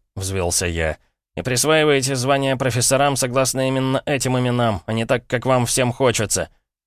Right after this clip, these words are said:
«Тем не менее, этот предмет называется математикой. Не мы придумали такое обозначение, и не нам его менять.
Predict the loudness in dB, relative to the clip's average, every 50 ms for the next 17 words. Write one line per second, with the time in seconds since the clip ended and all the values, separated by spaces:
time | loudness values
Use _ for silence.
0 | _ _ _ _ _ _ _ _ _ -4 -2 0 2 2 2 2 2 2 2 2
1 | 2 2 2 0 0 -2 -4 -4 -2 -2 -2 -2 -2 -2 0 0 0 0 0 0
2 | 0 -2 0 0 0 0 2 2 0 2 0 0 0 0 0 0 0 0 2 2
3 | 2 0 0 -2 -6 -6 -8 -8 -10 -10 -12 _ _ _ _ _ _ _ -4 -2
4 | -2 0 0 -2 0 0 -2 0 2 2 2 2 2 0 0 -2 -2 0 0 2
5 | 2 2 2 2 2 0 0 0 -2 -2 -2 -2 -2 0 0 0 0 0 0 -2
6 | -2 -2 0 0 2 2 2 0 0 0 -2 0 0 0 0 0 0 0 -2 -2
7 | -2 -4 -6 -8 -10